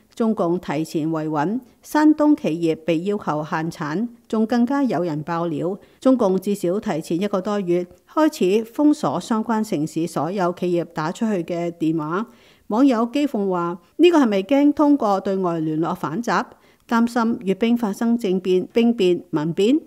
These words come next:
北京多名出租司機亦都披露，佢所在嘅出租公司下達封口令，嚴禁司機同乘客傾政治性問題，尤其係涉及到國家領導人同國際形象嘅話題。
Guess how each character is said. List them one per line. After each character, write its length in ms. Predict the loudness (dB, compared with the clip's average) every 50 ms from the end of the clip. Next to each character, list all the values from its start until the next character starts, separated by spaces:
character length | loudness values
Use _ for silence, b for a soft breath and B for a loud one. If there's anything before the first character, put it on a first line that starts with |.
| -8 _ _ _ _ _ _ 0
北 100 | 0 0 2
京 180 | 2 2 2
多 200 | 4 4 2 2
名 200 | 2 2 0 0
出 140 | 0 0 -2
租 220 | 0 0 0 -2 -2
司 180 | -2 -2 -2
機 200 | 0 0 0 0
亦 60 | -2
都 160 | -4 -6 -8 -6
披 280 | -4 -2 -2 0 0
露， 280 | 0 0 0 0 -2 B B B B B B
佢 120 | 2 4 4
所 300 | 4 4 2 0 0 2
在 240 | 2 2 2 2 0
嘅 240 | 0 -2 -2 -2
出 140 | 0 -2 0
租 160 | 2 2 2
公 240 | 2 2 2 2 2
司 200 | 2 0 0 0
下 220 | 0 -2 -4 -6 -6
達 140 | -6 -8
封 200 | -6 -4 -2 -2
口 180 | 0 0 0 0
令， 300 | 0 2 2 0 0 -2 -6 _
嚴 160 | 0 0 0 0
禁 200 | 0 -2 -4 -4
司 200 | -4 -6 -6 -4
機 180 | -2 -4 -2
同 220 | -2 0 -2 -2 -2
乘 260 | -2 -4 -4 -4 -2
客 260 | -2 -2 -2 -2 -4 -8 -4
傾 260 | -2 2 2 4 4 2
政 180 | 2 0 0
治 140 | -2 -2 -4
性 220 | -2 0 0 0
問 160 | 0 -2 -2 -2
題， 320 | -4 -4 -4 -4 -6 B B B B B B
尤 140 | -2 -2 0
其 140 | 0 0 0
係 40 | 0
涉 40 | -2
及 460 | -2 -2 -4 -4 -2 -2 -2 -4 -4 -4 -4
到 180 | -2 -2 0 -2
國 200 | -2 0 0 0
家 200 | 2 2 2 2
領 180 | 2 2 0 0
導 140 | 0 -2 -2
人 280 | -2 -2 -2 -2 -2
同 260 | -2 -2 -2 -2 -4 -4
國 140 | -4 -6
際 300 | -8 -8 -8 -6 -6 -6
形 200 | -4 -4 -4 -4
象 200 | -4 -6 -6 -6
嘅 120 | -4 -4 -4
話 160 | -4 -4 -6
題。 380 | -6 -8 -8 -8 -8 -10 -14